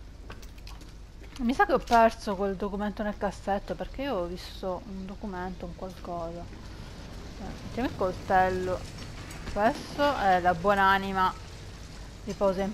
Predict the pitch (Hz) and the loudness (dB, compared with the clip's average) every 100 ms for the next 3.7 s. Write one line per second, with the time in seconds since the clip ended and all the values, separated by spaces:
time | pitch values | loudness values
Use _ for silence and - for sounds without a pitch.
0 | - 190 175 175 175 190 175 165 165 165 | 0 6 6 6 2 -4 -4 -6 -6 -4
1 | 165 160 170 170 - 165 160 160 165 - | -2 -4 -8 -10 -8 -8 -8 -8 -12 -14
2 | - - - - - - - - 180 175 | -18 -18 -18 -18 -18 -16 -16 -12 -10 -8
3 | 175 - 185 175 170 - - | -10 -10 -10 -10 -12 -14 -16